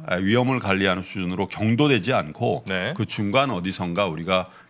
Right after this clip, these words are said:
Speaker 1: 균형점을 찾을 거고 지금도 그렇게 하고 있다. 이런 코멘트를 어제 했단 말이죠. 그래서, 에, 어제 중국 주식이 비교적,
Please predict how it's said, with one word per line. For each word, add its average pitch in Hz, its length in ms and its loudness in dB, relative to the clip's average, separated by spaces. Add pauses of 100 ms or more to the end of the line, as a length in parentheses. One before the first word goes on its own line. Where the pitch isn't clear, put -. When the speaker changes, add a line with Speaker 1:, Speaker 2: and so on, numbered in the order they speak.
(100)
Speaker 1:
균형점을 107 580 0
찾을 110 320 -8
거고 82 540 -6
지금도 143 680 0 (320)
그렇게 98 340 -4
하고 101 340 -6
있다. 80 380 0
이런 113 240 0
코멘트를 85 680 -2 (340)
어제 82 260 -6
했단 85 320 -6
말이죠. 80 420 -8
그래서, 104 300 -6 (380)
에, 104 80 -2
어제 107 300 0
중국 110 260 -2
주식이 90 500 -4
비교적, 92 420 -2